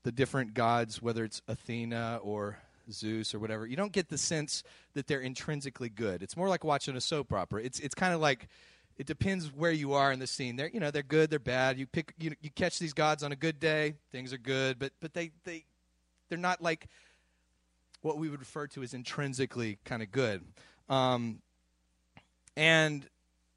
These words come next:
so the gods in these religions, uh, not just ancient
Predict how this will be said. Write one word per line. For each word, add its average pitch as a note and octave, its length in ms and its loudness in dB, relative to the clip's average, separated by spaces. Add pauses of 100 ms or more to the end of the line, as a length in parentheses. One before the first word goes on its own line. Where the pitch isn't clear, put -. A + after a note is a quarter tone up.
(640)
so F3 140 2
the E3 80 2
gods F3+ 240 8
in F3+ 60 -2
these E3 160 0
religions, D#3+ 720 -2
uh, C3+ 220 -2
not D#3+ 160 0
just D#3 280 -4 (200)
ancient D3 440 -4